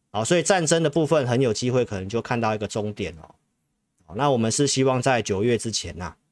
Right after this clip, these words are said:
好，所以这是乌俄战争的看法哈。好，那再来我们讲一下周二告诉大家的，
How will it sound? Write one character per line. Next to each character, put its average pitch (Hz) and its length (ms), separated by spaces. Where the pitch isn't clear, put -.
好， 95 240
所 - 100
以 135 80
这 135 160
是 143 140
乌 127 140
俄 123 120
战 120 200
争 113 100
的 101 80
看 104 220
法 - 180
哈。 - 200
好， 135 260
那 180 120
再 196 140
来 156 180
我 135 80
们 127 160
讲 120 180
一 131 60
下 156 220
周 151 160
二 156 180
告 143 160
诉 143 100
大 131 200
家 113 180
的， 98 220